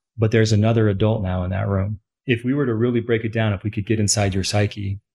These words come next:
so much of your energy, your psychic energy, is spent managing how you look to that other adult. And that psychic energy is not being poured into the children. It's also not being poured into making a magical experience,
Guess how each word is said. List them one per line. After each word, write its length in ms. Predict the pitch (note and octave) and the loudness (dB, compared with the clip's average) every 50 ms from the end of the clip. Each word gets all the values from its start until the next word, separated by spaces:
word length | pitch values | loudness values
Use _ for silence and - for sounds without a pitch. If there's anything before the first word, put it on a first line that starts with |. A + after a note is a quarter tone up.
| - - | -8 -4
so 320 | - - - - B2 A#2+ C3 | -2 0 2 4 4 6 6
much 320 | C3+ B2 A#2 A#2+ A#2+ - | 6 6 4 4 2 2
of 140 | A2 G2 F#2 | 0 2 4
your 260 | F#2+ G2+ G#2+ A2 A2 | 4 4 4 4 4
energy, 360 | A#2 A2+ A#2 A2+ G2+ F2 F2 | 4 4 4 6 4 2 2
your 140 | F#2 F#2+ G2 - | 0 0 0 2
psychic 420 | - - G#2+ G#2+ G#2+ A#2 G#2 - | 2 2 2 2 2 2 0 2
energy, 400 | G#2+ G2+ G2 F#2 F#2+ F#2+ F#2+ C3 | 2 4 4 4 2 2 2 2
is 180 | B2+ G2+ - - | 2 2 2 2
spent 380 | - - A2+ G#2 G2+ A#2+ C3 | 2 2 2 2 2 2 2
managing 540 | B2 G#2 G#2 G#2 G#2+ A2+ G#2+ G2+ A2+ A2 A2 | 4 4 6 6 6 4 4 6 4 4 4
how 180 | G#2 - G#2+ G2+ | 4 2 2 2
you 240 | F#2+ F#2+ A2 G#2+ | 4 4 6 6
look 260 | G2 A2+ A#2 G2 - - | 6 6 4 2 2 -2
to 100 | - G2+ | -2 0
that 180 | F#2+ F#2 F#2 G2+ | 0 0 2 2
other 240 | G2 F#2 F#2+ F#2 | 0 0 2 0
adult. 400 | F#2 F2+ G2+ G2 - - - - _ _ _ _ _ _ _ | 0 0 0 -2 -4 -4 -8 -16 _ _ _ _ _ _ _
And 160 | - G#2+ G#2 A2+ | 2 4 4 6
that 120 | A2+ B2 A2+ | 4 4 2
psychic 420 | - - C3+ A#2+ A#2 A#2 G2+ - | 2 2 2 2 0 0 0 0
energy 580 | B2+ C#3+ B2+ A2 F#2 G2+ G#2 G2+ G2+ A#2+ - - - | 2 2 2 2 2 2 2 2 2 0 -2 -4 -4
is 160 | A#2 F#2+ F2+ | -2 0 2
not 300 | G2+ A2 B2+ C#3+ C#3+ C#3+ | 4 4 4 2 2 0
being 200 | - A2 G#2 F#2+ | 2 0 0 0
poured 260 | - - A2 G2+ G2 G2 | 0 0 0 0 2 2
into 160 | G2 G2 A2 | 0 0 -2
the 80 | G#2+ | -2
children. 540 | G#2 - - G#2 F#2 E2 F2+ G2 B2 C3 - _ _ _ _ - | -2 -2 0 0 0 -2 -2 -2 -4 -4 -6 _ _ _ _ -6
It's 140 | A2 G#2 - | -6 -6 -2
also 340 | - B2+ B2 B2+ - - A#2 | 0 2 2 2 4 2 2
not 240 | A2+ A2 A2+ A2+ | 4 4 2 2
being 200 | G#2+ G#2+ G#2 F#2+ | 2 2 0 0
poured 380 | - - A2 G#2+ G#2 G#2 - - | 0 0 0 2 2 2 0 0
into 560 | G#2+ G#2 F#2+ - A2 G#2 G2+ G2 G2 F#2 - _ _ _ - | 0 0 0 0 2 2 2 2 0 0 -4 _ _ _ 0
making 480 | G#2+ G#2+ A2 A2+ A2 A2 A2+ G#2 G#2 - | 2 4 4 4 2 2 0 0 2 2
a 80 | A2+ | 2
magical 520 | G#2 G#2 G#2 G#2 G#2+ G#2 G2+ G#2+ - G2+ G2 | 2 2 4 4 2 2 0 -2 -2 -2 -2
experience, 800 | F#2 - - - B2 C3+ B2+ G2 F#2 F#2+ G#2 G#2 - - - | -2 -2 -2 0 0 0 2 0 0 -2 -2 -2 -2 -2 -4